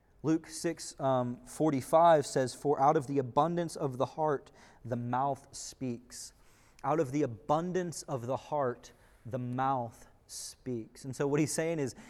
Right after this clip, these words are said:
is whatever is inside of you is gonna come outside of you, out, out of you through your words. And, um, you ever said something, "Well, I didn't mean to say that. It, th-, that really wasn't in me."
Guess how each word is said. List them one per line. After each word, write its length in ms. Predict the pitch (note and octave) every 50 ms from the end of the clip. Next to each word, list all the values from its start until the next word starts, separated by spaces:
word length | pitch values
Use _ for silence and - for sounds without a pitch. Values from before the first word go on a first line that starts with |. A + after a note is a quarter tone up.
| - - -
is 160 | D3 C3 G#2
whatever 460 | A2+ B2+ C3 C3+ D3+ E3+ F3+ G#3 G#3
is 400 | G#3 G3 D#3 D#3 D3 C3 A2 - - - - - - _ _ _ _ _ - - _ _ _ _ _ -
inside 380 | D#3 E3 F#3+ - - G3+ G3 G3
of 60 | F3+
you 100 | E3+ F#3
is 100 | E3 C3
gonna 140 | B2 D3 C3
come 160 | - - C#3+
outside 360 | C#3 D3+ G#3+ - - D3+ C#3 C3
of 80 | A#2
you, 240 | A#2+ B2 A#2+ A#2+ B2+ - -
out, 200 | - C#3+ F3+ -
out 220 | D3+ D#3 F3+ G#3 F3+
of 100 | C#3+ A#2
you 280 | A#2 A#2 A#2+ A#2+ A#2 - - - _ _ - - _ -
through 160 | - D#3 F3
your 180 | D#3+ D3 C3 A#2
words. 760 | A2+ B2 D3+ E3+ E3+ C#3+ A#2+ G#2 G#2 A2 - - - - - - - - -
And, 640 | C3 B2 B2 B2 B2 A#2+ A#2+ A#2 A#2 A#2 A2 A2 -
um, 460 | - A#2+ A#2 A#2 A2+ A2+ A2+ A2+ A2+ A2 - _ _ - - _ _ _ _ _
you 200 | - B2 B2+ C3
ever 140 | C3 C3 B2+
said 180 | A#2 - C3+ B2
something, 280 | - C#3+ C3 C3+ B2+
"Well, 80 | B2 A#2+
I 60 | C3+ D3+
didn't 140 | D#3+ D#3+
mean 120 | C3+ C3+ C3+
to 80 | A#2
say 260 | - - - C3+ C#3+ C#3+
that. 300 | A#2+ A2 G2+ G2 G#2 - _ _ _ _ _ _ _ _ _ _ _ _ _ _ _ _ _
It, 180 | - D#3+ - C#3+
th-, 140 | C#3+ C3 B2+
that 180 | B2 C3 - -
really 200 | B2+ C3 B2+ A#2+
wasn't 360 | A2+ A#2 B2 A#2 - A#2+ A#2 - _ _ _ _ _ _ _ _ _ _ _ -
in 260 | C3 C#3 C#3+ C3+ B2
me." 280 | A2 A2 A#2 A#2+ A#2+